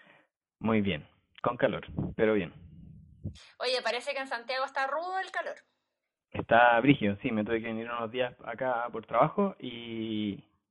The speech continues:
Speaker 1: no, no entiendo cómo la gente puede seguir viviendo aquí todavía. Después de la elección del domingo y después de este calor.
Speaker 2: Oye, eh, siento que,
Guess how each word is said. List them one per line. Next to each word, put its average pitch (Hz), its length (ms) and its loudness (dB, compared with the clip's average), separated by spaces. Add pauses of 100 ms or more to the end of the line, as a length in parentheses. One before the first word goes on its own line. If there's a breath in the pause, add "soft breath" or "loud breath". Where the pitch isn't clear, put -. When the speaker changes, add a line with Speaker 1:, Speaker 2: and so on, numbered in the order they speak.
(120)
Speaker 1:
no, 113 340 2
no 113 280 -8
entiendo 127 380 2
cómo 127 160 0
la 127 100 -2
gente 127 340 -2
puede 123 200 -6
seguir - 180 -18
viviendo 117 280 -10
aquí 107 240 -8 (200)
todavía. 101 320 2 (680 loud breath)
Después 131 260 4
de 131 80 8
la 131 60 6
elección 135 260 2
del 127 100 -4
domingo 196 680 8
y 135 80 -4
después 131 220 -2
de 123 40 0
este 120 160 -8
calor. 95 180 -10 (1500 loud breath)
Speaker 2:
Oye, 330 500 0 (100)
eh, 254 300 0
siento 311 400 -6 (120)
que, 320 160 -2